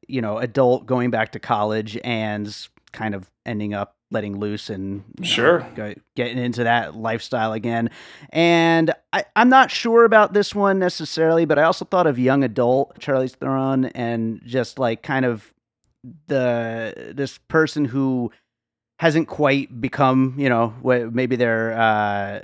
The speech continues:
Speaker 1: potential was, and going back and, uh, you know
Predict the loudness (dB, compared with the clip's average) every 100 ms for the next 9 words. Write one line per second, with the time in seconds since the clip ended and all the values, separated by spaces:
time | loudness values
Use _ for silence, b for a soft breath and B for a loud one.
0 | -12 -4 -2 0 0 4 4 4 0 -12
1 | -2 -2 0 -2 0 0 2 2 2 0
2 | -6 -6 -4 -2 -2 -2 0 2 2 -2
3 | -4 -10 _ _ -8 -4 -4 -6